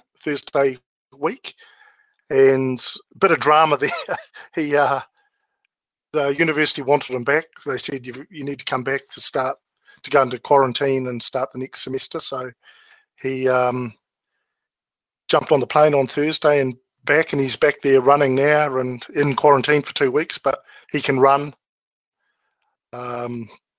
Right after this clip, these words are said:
by himself. So it's business as usual. He said the most difficult thing is the heat. Um, it's about thirty-seven. It's been thirty-seven, and,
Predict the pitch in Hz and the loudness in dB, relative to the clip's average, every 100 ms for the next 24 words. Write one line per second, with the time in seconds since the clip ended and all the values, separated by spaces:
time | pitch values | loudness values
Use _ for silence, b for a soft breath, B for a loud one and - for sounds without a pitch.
0 | _ 135 120 107 - 143 156 - 139 127 | _ 2 2 2 2 2 0 -4 -2 -2
1 | 123 143 _ - - - - - b b | -2 -10 _ -10 -4 -2 -4 -8 b b
2 | b b b b - 160 160 139 127 151 | b b b b 0 2 2 0 0 2
3 | 165 156 110 123 - 127 - 127 127 156 | 2 0 -4 -6 -6 -4 -2 -2 -2 -4
4 | 135 - - - 123 135 120 123 - _ | -4 -6 -8 -10 -4 -4 -4 -8 -12 _
5 | _ _ _ - 165 - - _ _ _ | _ _ _ -12 -12 -12 -18 _ _ _
6 | _ _ _ _ _ _ - 120 127 123 | _ _ _ _ _ _ -12 -6 -2 -2
7 | 127 - - 139 151 - 151 131 - 151 | -4 -8 0 2 2 0 -4 0 -2 0
8 | 156 160 - - - 135 123 - - - | -2 -4 -8 -10 -4 -4 -4 -10 -20 -6
9 | 156 131 - 147 156 139 131 127 123 117 | -6 -2 0 0 -2 -6 -6 -6 -8 -12